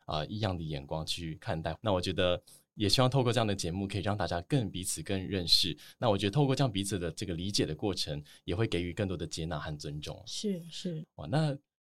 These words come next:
Speaker 1: 在这个军宴协会，它其实也不仅仅是一个组织，它也是背后具有很多的愿景跟理念的一个团队。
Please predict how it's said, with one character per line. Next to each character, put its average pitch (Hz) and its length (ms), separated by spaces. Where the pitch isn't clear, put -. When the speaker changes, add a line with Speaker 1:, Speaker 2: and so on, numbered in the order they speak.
Speaker 1:
在 190 160
这 160 80
个 147 100
军 139 240
宴 151 160
协 85 320
会， 104 240
它 117 160
其 104 140
实 87 400
也 107 160
不 151 140
仅 117 140
仅 101 120
是 107 140
一 98 40
个 95 80
组 85 280
织， 92 260
它 127 140
也 98 100
是 98 220
背 101 220
后 90 120
具 104 180
有 76 160
很 80 180
多 95 140
的 85 160
愿 123 240
景 76 200
跟 90 180
理 85 140
念 95 180
的 78 40
一 76 40
个 90 100
团 76 300
队。 87 200